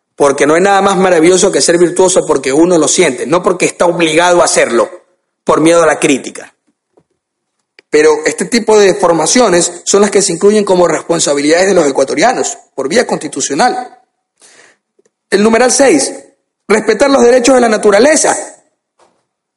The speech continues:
La naturaleza tiene derechos en Ecuador.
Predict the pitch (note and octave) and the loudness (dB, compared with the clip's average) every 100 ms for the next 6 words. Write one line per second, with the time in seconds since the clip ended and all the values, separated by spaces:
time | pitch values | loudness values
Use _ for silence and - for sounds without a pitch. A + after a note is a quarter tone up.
0 | - - _ _ - - A3 A3+ B3 C#4 | -16 -16 _ _ -14 -2 0 2 2 2
1 | C4 B3+ C4+ C4 C4+ C4+ A#3+ A#3 A3 C#4 | 2 2 2 4 2 2 2 2 2 2
2 | C4+ - | 0 -6